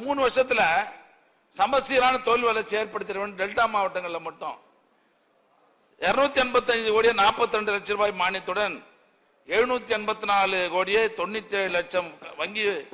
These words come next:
கடனுதவி வழங்கப்பட்டு, இந்த டெல்டா மாவட்டத்துல மட்டும் பன்னெண்டாயிரத்தி பத்து புதிய தொழில் முனைவோரை உருவாக்கி இருக்கிறோம். இது கடந்த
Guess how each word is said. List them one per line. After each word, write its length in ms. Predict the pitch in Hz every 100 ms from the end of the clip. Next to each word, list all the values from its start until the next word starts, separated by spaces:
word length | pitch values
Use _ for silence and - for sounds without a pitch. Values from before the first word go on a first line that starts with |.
| - _ -
கடனுதவி 460 | 170 190 208 190 185
வழங்கப்பட்டு, 500 | 165 185 175 170 208 226 165 107 - _
இந்த 120 | - 151
டெல்டா 320 | 180 208 240 233 208
மாவட்டத்துல 380 | 196 185 175 175
மட்டும் 380 | 180 - 254 262 240 - - -
பன்னெண்டாயிரத்தி 560 | 151 202 220 220 214 202
பத்து 220 | - 190 190
புதிய 260 | - 202 220
தொழில் 280 | 214 190 190
முனைவோரை 260 | 180 175 180
உருவாக்கி 340 | 175 180 156 147
இருக்கிறோம். 300 | 135 123 - - _ _ _ _ _ _ _ 175
இது 120 | 190 196
கடந்த 220 | 208 208